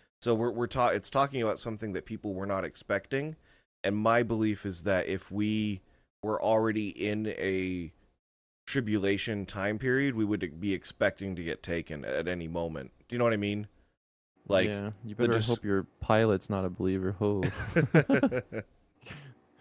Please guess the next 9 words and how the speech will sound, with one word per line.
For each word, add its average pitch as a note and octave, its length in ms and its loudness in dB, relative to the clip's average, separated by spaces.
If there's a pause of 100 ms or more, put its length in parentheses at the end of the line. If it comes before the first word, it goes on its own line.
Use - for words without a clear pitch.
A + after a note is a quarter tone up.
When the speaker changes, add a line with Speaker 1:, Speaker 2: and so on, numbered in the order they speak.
(320)
Speaker 2:
Good A2+ 120 -2
thing A2 120 4
there's G#2 140 6
a F#2 60 -2
Speaker 1:
Exactly. - 0 -
Speaker 2:
co-pilot. G2 600 2 (380)
<laughs> F3 100 2 (200)
Speaker 1:
Yeah. F2+ 300 2 (560)
So, A2 380 4